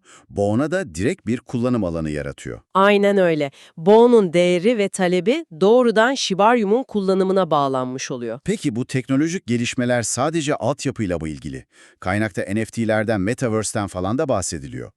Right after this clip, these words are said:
Speaker 1: O tarafta ne var?
Speaker 2: Evet, proje sadece bir para birimi ya da altyapı olmakla kalmak istemiyor anlaşılan. Daha geniş bir dijital dünya kurma hedefleri var.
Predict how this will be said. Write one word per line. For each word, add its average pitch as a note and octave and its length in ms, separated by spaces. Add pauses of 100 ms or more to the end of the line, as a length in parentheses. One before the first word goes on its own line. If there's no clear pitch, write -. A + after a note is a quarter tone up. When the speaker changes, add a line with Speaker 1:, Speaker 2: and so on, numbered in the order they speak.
Speaker 1:
O A#2 80
tarafta E3+ 400
ne B2+ 140
var? C2 180 (160)
Speaker 2:
Evet, E3+ 360
proje C4 540
sadece A#3+ 640
bir A3+ 140
para A3 380
birimi G#3+ 540
ya F3+ 280
da F3+ 300
altyapı F#3 520
olmakla F3+ 520
kalmak F3+ 520
istemiyor C3+ 460
anlaşılan. D3+ 600 (460)
Daha G#3+ 160
geniş A3+ 480
bir A3 220
dijital G3+ 580
dünya G3+ 360
kurma G3+ 360
hedefleri F3+ 680
var. A2+ 220